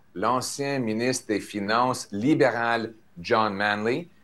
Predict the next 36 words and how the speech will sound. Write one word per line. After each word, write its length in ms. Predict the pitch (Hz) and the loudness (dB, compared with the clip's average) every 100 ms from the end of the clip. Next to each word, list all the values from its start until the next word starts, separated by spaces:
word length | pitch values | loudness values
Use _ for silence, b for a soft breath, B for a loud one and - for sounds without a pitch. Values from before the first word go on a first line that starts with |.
| b | b
Et 100 | 104 | -2
ça 200 | 110 127 | 4 2
force 380 | - 151 135 - | 4 2 2 -4
aussi 300 | 117 - 143 | -6 -4 -2
la 120 | 127 | 0
Banque 300 | 117 117 113 | 2 0 -2
du 60 | - | -4
Canada 380 | 120 110 110 | 0 2 2
d'augmenter 540 | 117 110 101 104 104 117 | 2 2 0 -4 0 -2
les 120 | 104 | 0
taux 160 | 117 110 | 2 2
d'intérêt. 720 | 101 92 98 92 98 139 - b b - - | 0 -2 0 2 4 2 -2 b b -20 0
Donc, 300 | 113 113 117 113 | 2 2 0 -2
les, 280 | 113 113 104 | 0 0 -2
les 120 | 104 | -2
Canadiens 520 | - 123 113 110 117 | 0 2 0 0 -2
sont 180 | - 104 | 0 0
frappés 540 | - - 131 - 120 | 0 2 2 2 -2
de 160 | 87 101 | -2 -4
deux 260 | 82 131 | 0 2
côtés 480 | 151 151 120 123 120 | 2 2 -2 2 2
de 100 | 98 | 2
Justin 460 | 95 117 117 113 107 | -4 -4 -2 -2 -2
Trudeau 480 | - 95 104 113 - - | -4 2 4 4 -2 -4
à 100 | - | -2
cause 280 | - 117 110 | 2 0 0
des 100 | 98 | -2
déficits 640 | 82 - 151 147 131 107 - | -2 4 4 4 -2 -2 0
inflationnistes 960 | 127 117 127 123 - 117 120 120 - - | -4 2 0 2 -2 0 2 0 -4 -2
qui 80 | 104 | 0
augmentent 360 | 92 104 107 | 2 0 0
les 100 | 95 | -2
taux 140 | 90 92 | -2 -2
d'intérêt 560 | 92 101 117 147 147 - _ _ _ _ | 0 2 4 4 2 -10 _ _ _ _
et 120 | 107 | 0
aussi 520 | 113 113 - 131 120 | 2 0 0 0 0